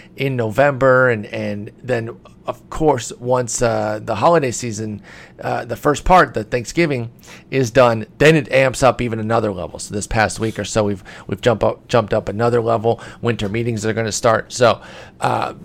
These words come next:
to that point, the N F B C has also played a role there, wherein their draft champions leagues are going off.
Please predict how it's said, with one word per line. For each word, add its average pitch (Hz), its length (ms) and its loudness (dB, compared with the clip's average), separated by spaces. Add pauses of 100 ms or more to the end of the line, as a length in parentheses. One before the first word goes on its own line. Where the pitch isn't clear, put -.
(160)
to 170 120 0
that 151 260 4
point, 190 520 4
the 139 120 2
N 139 80 4
F - 160 -4
B 120 120 -4
C 202 400 -4
has 107 220 -6
also 113 300 2
played 117 220 0
a 107 40 -2
role 110 300 2
there, 107 340 -2 (300)
wherein 127 640 6
their 139 160 2
draft 135 300 2
champions 170 480 -2
leagues 110 240 -4
are 110 40 -8
going 107 300 -2
off. 101 340 -6